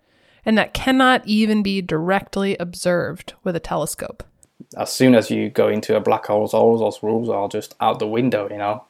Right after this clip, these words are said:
Speaker 2: And how, how can you explain a black hole swallowing stars whole and, you know, that stars have just disappeared into nothingness?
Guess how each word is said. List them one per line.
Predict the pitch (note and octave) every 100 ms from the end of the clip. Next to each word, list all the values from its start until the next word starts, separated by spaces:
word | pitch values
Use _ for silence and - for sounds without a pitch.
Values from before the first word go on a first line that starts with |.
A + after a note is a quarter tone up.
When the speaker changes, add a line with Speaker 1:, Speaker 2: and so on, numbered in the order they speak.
| _
Speaker 2:
And | B2 G#2+ - _ _ _ _ _ _ _ _
how, | - B2+ C#3
how | - D3 D3
can | C3+ C3
you |
explain | B2 - - B2 B2+ B2 A#2
a | A#2
black | A#2 A2+ -
hole | A2+ A2+ A2+
swallowing | A2 - - - A#2 A2+ A2 A2 A2
stars | - - A2+ A2 G#2+
whole | - A2 A2 A2
and, | A2 G#2+ G#2+ -
you | G#2+
know, | G#2+
that | G#2+ A2
stars | - A2 G#2+ A2+
have | G#2+ -
just | A2 -
disappeared | G#2+ - - A2+ A2
into | G#2+ G#2+ - G#2+ B2
nothingness? | B2+ A2+ - A2+ A2+ A2+ -